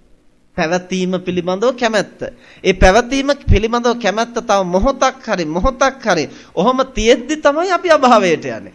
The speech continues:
ඒ අභාවයට යන මොහොතේ තව මොහොතක් හරි ජීවත් වීමේ අවශ්‍යතාවය තියෙනවා නම් ඒ මොහොතේදී යලි චිත්තක්ෂණයක් පහළ වෙනවා ප්‍රතිසන්දිස්ථක් ජනිත වෙනවා. ඊළඟ භවයක උපදින්නට ඕනේ කියලා ලොකු සැලැස්මක් තියෙන්නට ඕනේ.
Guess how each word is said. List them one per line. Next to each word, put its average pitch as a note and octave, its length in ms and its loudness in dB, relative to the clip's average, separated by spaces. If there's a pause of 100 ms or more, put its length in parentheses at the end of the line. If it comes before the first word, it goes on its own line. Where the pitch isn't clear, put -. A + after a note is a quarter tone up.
(120)
ඒ G3+ 140 2
අභාවයට D4 520 2
යන A3 160 4
මොහොතේ G3+ 340 0
තව F#3+ 260 4
මොහොතක් D#4+ 460 2
හරි A#3+ 200 -2
ජීවත් G#3 420 -2
වීමේ G3 300 -4
අවශ්‍යතාවය F#3+ 680 -2
තියෙනවා D#3+ 400 -4
නම් D3+ 160 -2 (220)
ඒ F3 200 -2
මොහොතේදී C#3+ 720 -4
යලි C#3+ 260 -2 (320)
චිත්තක්ෂණයක් C#3 840 -10
පහළ C3 300 -10
වෙනවා B2+ 240 -10
ප්‍රතිසන්දිස්ථක් B2 760 -14
ජනිත G#2 280 -16
වෙනවා. - 240 -20 (580)
ඊළඟ C#3+ 360 -6
භවයක D3+ 400 -4
උපදින්නට D#3 520 -4
ඕනේ D#3 260 -2
කියලා D#3 220 -2
ලොකු D3+ 300 -2
සැලැස්මක් D#3+ 600 -2
තියෙන්නට F3+ 400 -4
ඕනේ. G#3 400 -2